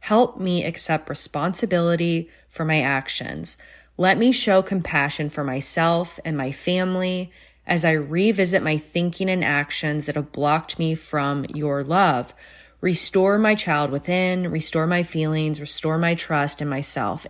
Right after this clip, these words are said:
Amen." And so then we are advised to return home. We're gonna go home with our fourth step. We're gonna go home with our, our defects or our, our blueprint of healing,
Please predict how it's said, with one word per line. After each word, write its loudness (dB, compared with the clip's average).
Amen." -2
And 2
so 8
then 6
we 8
are 8
advised 2
to 0
return -2
home. -2
We're -6
gonna -4
go -2
home -4
with -6
our -4
fourth 2
step. 2
We're -4
gonna 2
go 0
home -4
with -4
our, -4
our -6
defects 2
or -2
our, -4
our -2
blueprint 2
of -8
healing, -2